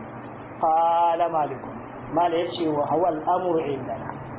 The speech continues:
Wannan shi ne al'amarin da mun ka fi yawan yi a nan Madina. Shi yasa a mazhabin Imam Malik an fi yawan yin biyu a sallame,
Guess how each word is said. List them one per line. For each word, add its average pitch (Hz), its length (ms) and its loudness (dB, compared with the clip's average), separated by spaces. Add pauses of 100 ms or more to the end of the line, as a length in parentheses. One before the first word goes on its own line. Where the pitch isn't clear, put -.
Wannan 175 460 0
shi 175 200 -6
ne 202 80 4
al'amarin 180 520 2
da 180 100 2
mun 185 180 0
ka 185 140 -2
fi 156 140 -2
yawan 175 420 2
yi 196 300 0 (280)
a 175 160 2
nan 170 220 0
Madina. 156 420 -2 (520)
Shi 202 80 -6
yasa 196 260 2
a 160 100 2
mazhabin 190 340 2
Imam 185 280 2
Malik 220 320 2 (320)
an 196 260 2
fi 202 100 -2
yawan 196 240 4
yin 165 180 0
biyu 196 200 0
a 170 140 2
sallame, 185 440 2